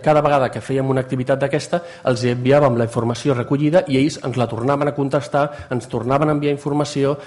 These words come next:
Va ser un procés no únicament, mm, d'una etapa, sinó retroalimentat constantment, no? Em sembla interessant plan-, exposar-vos quines dues preguntes vam fer servir a la dinàmica grupal, perquè les vam dissenyar conjuntament amb la Joana i la Sílvia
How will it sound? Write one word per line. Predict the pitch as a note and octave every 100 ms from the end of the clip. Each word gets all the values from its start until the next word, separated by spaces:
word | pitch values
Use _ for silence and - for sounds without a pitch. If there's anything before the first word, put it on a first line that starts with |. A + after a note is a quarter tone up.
| -
Va | D3
ser | -
un | C3+
procés | C3 C#3 C#3 - - - -
no | C3+
únicament, | D3 C#3+ C#3 C3 C3 C3+ B2+ B2+
mm, | B2+ A#2 A2
d'una | A#2+ B2+
etapa, | B2 C#3+ E3
sinó | - A#2+ B2 D3+
retroalimentat | C3 B2+ B2 A2+ G#2+ G2+ G2 -
constantment, | A#2+ - G2 F#2+ -
no? | C#3+ A#3 - - - - - - - - -
Em | - C3+
sembla | F3 A3
interessant | G3 D#3+ D#3 F3+ F#3
plan-, | E3 D3 D3
exposar-vos | C3+ - C3 C#3 D#3+ F#3+ -
quines | D3+ D#3+
dues | E3+ E3
preguntes | C#3+ C#3+ D3 C3+
vam | D3
fer | C#3
servir | C#3 B2+ C#3
a | D#3
la | B2
dinàmica | A#2+ C3 B2+
grupal, | A#2 A2 A2+ G#2+ G#2+
perquè | -
les | A#2 A2
vam | C#3 D#3+
dissenyar | D#3+ D3+ D3
conjuntament | C3 A#2 C3 D3 C#3
amb | B2
la | A#2
Joana | B2 C3+
i | B2
la |
Sílvia | A#2+ D3+ C3+ C#3